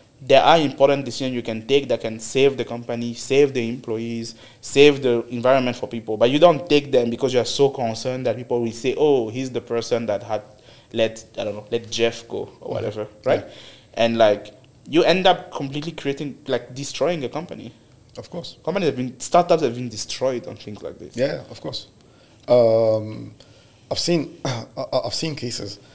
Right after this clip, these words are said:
Speaker 2: Um, it varies according to the scale, like, um, I, I do mentor many startups.
Speaker 1: Mm-hmm.
Speaker 2: And, uh, one of the patterns that I see quite a lot is that, uh,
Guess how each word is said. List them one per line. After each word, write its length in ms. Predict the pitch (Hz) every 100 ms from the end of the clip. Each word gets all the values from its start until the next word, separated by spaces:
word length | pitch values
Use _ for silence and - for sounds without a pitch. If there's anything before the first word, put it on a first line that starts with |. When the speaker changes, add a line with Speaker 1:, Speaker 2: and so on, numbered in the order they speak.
| - _ -
Speaker 2:
Um, 880 | 107 104 101 101 101 101 101 - - _ _ _ _
it 120 | 117 104
varies 340 | 113 123 120
according 360 | - 120 127 110
to 60 |
the 80 | 110
scale, 360 | - - 104 104 - _ _ _ -
like, 340 | 104 95 -
um, 760 | 107 101 98 98 95 95 95 98 - _
I, 1200 | 123 - _ _ _ _ _ _ _ - - 117
I 40 |
do 160 | 117 135
mentor 360 | 117 101 107 92 - _ -
many 200 | 104 98
startups. 540 | - 98 95 - - -
Speaker 1:
Mm-hmm. 180 | 107 120 127 -
Speaker 2:
And, 460 | 107 101 104 104
uh, 420 | 104 98 98 98 92
one 260 | 117 117 143
of 120 | 139
the 80 | 113
patterns 480 | 110 - 104 101 -
that 340 | 101 - - - 107
I 100 | 107
see 200 | - 135
quite 240 | 127 127
a 40 |
lot 240 | 101 147 - - _ _ _ - - - -
is 260 | 107 98
that, 320 | 107 101 -
uh, 520 | 107 101 98 95 95